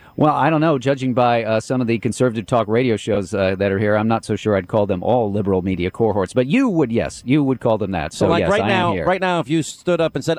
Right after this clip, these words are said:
Speaker 2: "I'm on with Sean Hannity, shut up,"
Speaker 1: <laughs>
Speaker 2: what would happen?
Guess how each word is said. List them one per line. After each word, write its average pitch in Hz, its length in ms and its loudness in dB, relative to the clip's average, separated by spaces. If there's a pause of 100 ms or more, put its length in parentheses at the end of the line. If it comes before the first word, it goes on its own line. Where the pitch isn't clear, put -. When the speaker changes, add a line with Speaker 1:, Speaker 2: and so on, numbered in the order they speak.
(120)
Speaker 2:
"I'm 320 260 0
on 302 240 0
with 269 160 -8
Sean 285 320 -4
Hannity, 247 400 -4
shut 311 460 0 (100)
up," 277 340 2 (300)
Speaker 1:
<laughs> 123 800 -2
Speaker 2:
what 170 140 2
would 170 100 4
happen? 147 380 -2